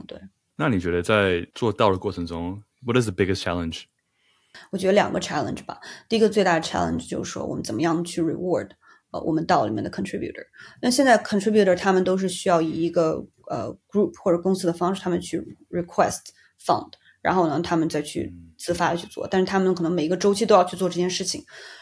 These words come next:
Speaker 1: 然后呢，还有一些相对比较小的这种 contributor，他们就没有这么大的一个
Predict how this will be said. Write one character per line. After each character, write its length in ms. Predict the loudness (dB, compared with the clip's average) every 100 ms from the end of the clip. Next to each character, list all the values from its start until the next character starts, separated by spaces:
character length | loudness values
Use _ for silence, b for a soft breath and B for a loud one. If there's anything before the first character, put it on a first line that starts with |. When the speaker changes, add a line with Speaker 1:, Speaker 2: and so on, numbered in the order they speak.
| B
Speaker 1:
然 100 | 2
后 100 | 4
呢， 80 | 4
还 120 | 6
有 80 | 4
一 80 | 4
些 180 | 2
相 240 | 2 2 2
对 80 | 2
比 80 |
较 100 | 2
小 320 | 0 0 -2 -4
的 260 | -8 -10 B B B
这 120 | -6
种 100 | -4
contributor， 540 | -2 -2 -4 -2 -4 -4
他 160 | 0 2
们 100 | 4
就 300 | 2 0 -4 _ _
没 160 | 4
有 100 | 6
这 100 | 6
么 120 | 2 4
大 180 | 4
的 80 | 4
一 100 | 0
个 360 | 0 0 0